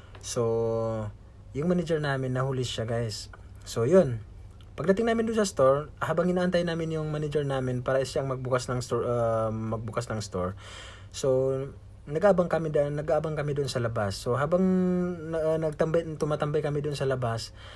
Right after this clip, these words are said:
duman sa akin yung, ano, yung customer namin na Arabo. So, sinalam niya ako, sabi niya, "Assalamualaikum warahmatullahi wabarakatuh." Sabi ko, "Alaikum assalam warahmatullahi wabarakatuh." So, yun,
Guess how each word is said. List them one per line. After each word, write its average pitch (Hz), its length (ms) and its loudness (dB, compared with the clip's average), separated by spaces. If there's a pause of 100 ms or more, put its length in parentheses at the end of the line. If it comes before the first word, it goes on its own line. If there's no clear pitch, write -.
(400)
duman 185 240 6
sa 165 180 6
akin 160 220 -2
yung, 147 160 0
ano, 131 240 0
yung 131 260 -2 (380)
customer 127 420 0
namin 120 400 0
na 95 140 -2
Arabo. 104 480 0 (340)
So, 113 380 0
sinalam 123 720 -2
niya 107 180 2
ako, 117 80 -2
sabi 110 300 -4
niya, 101 160 -2
"Assalamualaikum 107 640 -2
warahmatullahi 101 960 -2
wabarakatuh." 92 500 -2
Sabi 110 240 -2
ko, 120 140 0
"Alaikum 120 260 -4
assalam 131 460 -4
warahmatullahi 117 760 -2
wabarakatuh." 98 640 0 (600)
So, 135 160 2
yun, 147 480 4